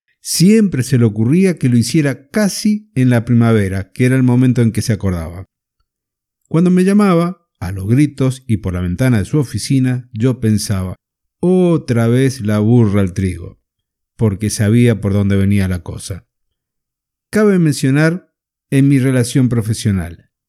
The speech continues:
y que se las dejo claro a mis clientes en cada nuevo servicio.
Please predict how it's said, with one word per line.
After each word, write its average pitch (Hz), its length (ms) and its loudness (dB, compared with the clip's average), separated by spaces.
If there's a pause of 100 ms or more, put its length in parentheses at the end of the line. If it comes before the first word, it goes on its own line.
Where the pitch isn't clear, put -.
(400)
y 175 160 0
que 156 220 0
se 143 160 -2
las 120 180 0
dejo 165 400 -2
claro 120 320 0
a 101 60 -2
mis 156 180 0
clientes 160 720 -4 (220)
en 120 260 0
cada 156 260 -2
nuevo 117 300 2
servicio. 90 640 -8